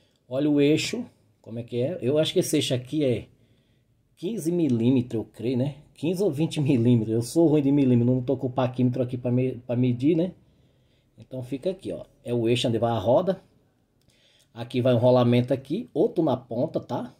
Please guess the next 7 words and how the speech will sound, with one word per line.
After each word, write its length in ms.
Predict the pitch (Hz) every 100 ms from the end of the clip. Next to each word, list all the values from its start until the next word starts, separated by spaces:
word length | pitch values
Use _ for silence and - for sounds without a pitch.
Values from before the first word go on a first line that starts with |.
| _ _
São 440 | _ - 120 123 123 _ _ _ _ _ _
dois 300 | 101 131 190
rolamentos. 880 | 143 143 113 107 120 127 95 85 - _ _ _ _ _ -
Então, 360 | 101 123 123
eixo 280 | 123 123 110
muito 340 | 113 131 123
bom. 400 | 120 95 117 190